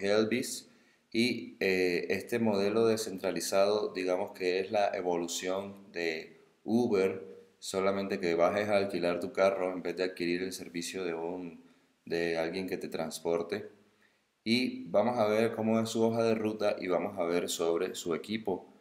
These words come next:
Entonces aquí vemos en su hoja de ruta que empieza el desarrollo en el tercer cuarto de dos mil diecisiete, en el primer cuarto de dos mil dieciocho se hace su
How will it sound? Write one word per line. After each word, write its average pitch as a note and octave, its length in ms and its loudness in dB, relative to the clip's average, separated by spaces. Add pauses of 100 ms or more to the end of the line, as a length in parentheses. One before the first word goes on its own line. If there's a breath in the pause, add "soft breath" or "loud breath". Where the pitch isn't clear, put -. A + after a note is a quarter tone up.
(300 soft breath)
Entonces A#2 260 0
aquí A#2 140 -2
vemos C3+ 300 4
en B2 80 0
su G#2 140 -2
hoja A#2 160 0
de A#2 80 4
ruta A2 600 2
que G2 460 0
empieza F#2+ 400 -2
el A2 80 0
desarrollo G2+ 840 0
en F2+ 140 -6
el F2 100 -2
tercer F2 380 -2
cuarto G#2+ 320 4
de G2+ 80 2
dos E2+ 180 -2
mil G#2 180 -6
diecisiete, A2 760 -2 (480 loud breath)
en C#3 100 4
el C#3 80 4
primer A#2+ 320 2
cuarto C3+ 300 4
de B2+ 80 2
dos A#2 100 -2
mil A#2+ 160 0
dieciocho A#2+ 760 0
se - 480 -2
hace A2 440 0
su F#2 560 -4